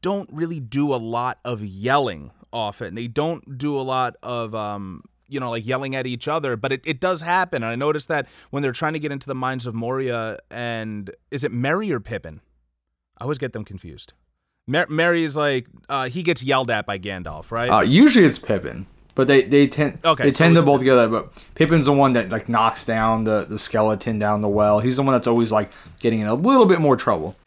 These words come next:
Speaker 1: Yeah, so Gandalf is yelling at him when he can't get into the, when he can't get in through the door. And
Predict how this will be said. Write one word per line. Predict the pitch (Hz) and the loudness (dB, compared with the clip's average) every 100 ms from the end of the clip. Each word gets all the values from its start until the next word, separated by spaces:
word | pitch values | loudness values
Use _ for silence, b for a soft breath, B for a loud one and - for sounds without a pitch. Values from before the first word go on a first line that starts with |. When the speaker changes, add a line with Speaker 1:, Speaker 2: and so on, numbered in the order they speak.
| - | -6
Speaker 1:
Yeah, | 156 147 | -2 0
so | 113 147 135 | -2 -4 -4
Gandalf | 135 147 180 196 185 180 | -4 -4 -2 0 0 -2
is | 131 | -6
yelling | 117 156 196 139 | -2 0 0 -4
at | 117 110 | -4 -4
him | 123 117 | -6 -6
when | 117 | -6
he | 117 127 | -8 -10
can't | 117 - 151 135 | -12 -10 -10 -8
get | 135 131 - | -4 -6 -6
into | 143 143 127 - 131 120 | -6 -6 -8 -8 -6 -4
the, | 120 113 110 104 | -4 -4 -4 -8
when | - 131 | -10 -10
he | |
can't | 117 156 135 | -8 -8 -6
get | 139 | -6
in | 131 | -6
through | 123 131 | -8 -8
the | 110 | -6
door. | 117 185 185 117 - b b b b 147 | -4 -2 0 -2 -4 b b b b -2
And | 147 139 | -2 -2